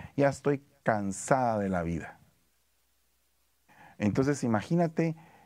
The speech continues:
cuál era la depresión que cargaba, qué era lo que estaba pensando, qué fue lo que provocó esa depresión. En el campo de la administración se ven mucho estas cosas.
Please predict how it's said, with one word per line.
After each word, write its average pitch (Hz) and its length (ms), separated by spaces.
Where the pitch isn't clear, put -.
cuál 143 320
era 151 220
la 131 200
depresión 110 520
que 127 160
cargaba, 110 600
qué 131 100
era 135 140
lo 127 120
que 110 80
estaba 117 380
pensando, 127 680
qué 139 140
fue 147 180
lo 143 100
que 127 120
provocó 104 420
esa 117 180
depresión. 117 680
En 131 160
el 127 120
campo 208 300
de 190 120
la 139 80
administración 120 680
se 151 160
ven 143 180
mucho 151 220
estas 135 280
cosas. 160 480